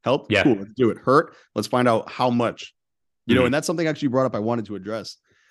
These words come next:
Speaker 1: You were talking about as things grow, you'll have to miss things. And that was something, that's a road, you know, a Rubicon I had to cross. Will I
Speaker 2: Mm-hmm.
Speaker 1: ever miss something for the family? You know, and I had, I hit the point, it was actually a speaking gig,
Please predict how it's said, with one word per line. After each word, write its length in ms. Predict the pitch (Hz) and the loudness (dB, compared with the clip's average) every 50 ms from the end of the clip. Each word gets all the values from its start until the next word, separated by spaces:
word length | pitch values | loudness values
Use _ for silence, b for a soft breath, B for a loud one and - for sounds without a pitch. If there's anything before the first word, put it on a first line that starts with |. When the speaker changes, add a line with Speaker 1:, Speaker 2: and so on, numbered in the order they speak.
| _ _ _ | _ _ _
Speaker 1:
You 80 | 117 113 | 0 2
were 60 | 117 | 2
talking 260 | - 127 117 117 - 117 | 2 0 0 0 0 -2
about 100 | 113 107 107 | -2 0 0
as 100 | 107 - | -2 -2
things 220 | - 120 117 107 98 | -2 -2 -2 -2 -4
grow, 300 | 95 110 110 113 110 107 | -4 -4 -2 -2 -2 -2
you'll 120 | 104 92 | -4 -6
have 120 | 110 104 - | -8 -10 -10
to 60 | 90 | -10
miss 200 | 95 101 101 - | -8 -8 -8 -8
things. 300 | - 98 87 87 82 - _ _ _ _ _ _ _ _ _ _ _ | -10 -12 -12 -12 -12 -16 _ _ _ _ _ _ _ _ _ _ _
And 220 | 107 110 107 104 92 | 0 2 2 4 4
that 120 | 120 147 | 4 4
was 120 | 220 202 - | 4 4 4
something, 220 | - 165 165 165 135 120 - | 2 2 4 2 2 2 2
that's 200 | 104 135 160 - | 2 2 2 2
a 60 | 139 | 2
road, 420 | 113 127 147 156 156 139 120 101 | 4 4 6 6 6 4 2 0
you 140 | 110 110 107 | -2 0 0
know, 100 | 107 104 | 0 -2
a 240 | - - 85 82 104 | -4 -8 -12 -10 -2
Rubicon 380 | 113 139 160 170 147 143 117 107 | 2 2 2 2 2 0 -2 -2
I 20 | |
had 100 | 101 113 | -6 -8
to 60 | 117 | -8
cross. 420 | - - 123 135 117 - - - _ _ _ _ _ _ _ _ _ _ | -6 -4 -4 -4 -4 -6 -10 -16 _ _ _ _ _ _ _ _ _ _
Will 140 | 107 127 139 | -2 0 0
I 100 | 127 117 | 0 0
Speaker 2:
Mm-hmm. 80 | 95 120 | 0 0
Speaker 1:
ever 180 | 143 147 170 | 0 0 0
miss 240 | 135 117 131 131 - | -2 -2 -2 -4 -6
something 260 | - 135 123 127 120 | -8 -8 -8 -8 -8
for 80 | - 117 | -6 -6
the 80 | 107 101 | -6 -6
family? 460 | - 117 120 107 98 90 - - _ _ _ _ _ _ _ | -4 -4 -4 -4 -6 -8 -10 -18 _ _ _ _ _ _ _
You 100 | - 120 | -4 0
know, 140 | 120 120 120 | 0 2 2
and 80 | 113 113 | 0 0
I 40 | |
had, 280 | 104 110 135 143 135 135 - | -2 -2 -4 -4 -6 -8 -8
I 120 | 104 104 | -8 -6
hit 120 | 127 170 165 | -6 -4 -6
the 80 | - | -6
point, 440 | - - - - 143 135 104 - - _ _ _ _ _ _ | -10 -8 -6 -4 -4 -4 -4 -6 -10 _ _ _ _ _ _
it 60 | - 107 | -6 -2
was 100 | 113 127 | -2 -2
actually 220 | 127 - 113 92 | -2 -4 -6 -8
a 20 | |
speaking 340 | - - - 131 127 117 104 | -8 -6 -8 -6 -4 -6 -8
gig, 300 | 90 90 87 82 - _ | -8 -8 -12 -14 -18 _